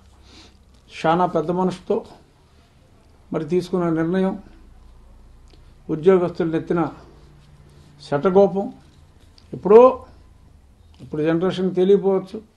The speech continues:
ఈటీవీలో వచ్చినప్పుడు చూడండి, పాతాళ భైరవి, "మోసపోయాం గురు" అని అంటారు. అలాగా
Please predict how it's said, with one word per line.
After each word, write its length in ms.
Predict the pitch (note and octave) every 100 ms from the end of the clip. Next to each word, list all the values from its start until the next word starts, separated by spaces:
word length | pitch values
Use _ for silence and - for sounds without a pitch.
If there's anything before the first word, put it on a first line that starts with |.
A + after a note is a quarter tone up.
| _ _ _ _ _ -
ఈటీవీలో 520 | D3+ E3 F#3 F#3 F3+
వచ్చినప్పుడు 400 | F3 F3+ F3+ E3+
చూడండి, 480 | D#3 F3 F#3 F3+ A3
పాతాళ 420 | - E3 F3 F3+
భైరవి, 420 | E3 E3+ E3 E3 A3 _ _ _ _ _ _ _ _ _ _
"మోసపోయాం 800 | - E3+ A3+ C4+ A#3+ C4+ C#4 C4+
గురు" 680 | C4+ C#4+ C#4+ D4 D4 C#4+ C4+ - - _ _ _ _ -
అని 180 | G#3 B3
అంటారు. 360 | A3+ G3+ D#3+ - - _ _ _ -
అలాగా 540 | E3 A#3+ B3+ A3+ F#3